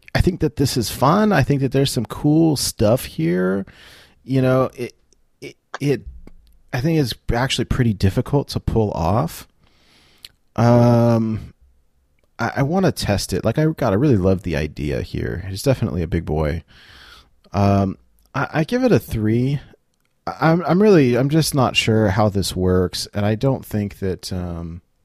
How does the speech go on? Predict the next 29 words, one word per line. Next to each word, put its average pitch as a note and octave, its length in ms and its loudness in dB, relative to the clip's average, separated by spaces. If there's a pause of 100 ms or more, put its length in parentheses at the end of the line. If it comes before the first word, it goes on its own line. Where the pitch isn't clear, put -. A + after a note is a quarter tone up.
(1400)
you G#2+ 120 -4
know, F#2 220 -2
I A2 100 0
don't G2 140 -2
know. E2+ 100 -4
There's A2 140 -2
definitely F#3 280 2
some A#2 160 -2
disruption G2 580 -2
potential G2 520 -2
here. A2 520 -2 (1040)
And A2+ 200 2
yeah, G#2 120 2
like, F#2 220 -4
but, A#2+ 140 0
like, D3 200 2
what F3+ 100 6
do E3+ 60 6
you C#3 100 4
put - 220 4
this G2 180 -2
in? G#2 140 2
It, G2+ 100 -2
it, D3+ 380 4
it's C3+ 180 -2
difficult - 460 -2
to - 80 -8
play F#2 400 0
it, E2+ 200 -2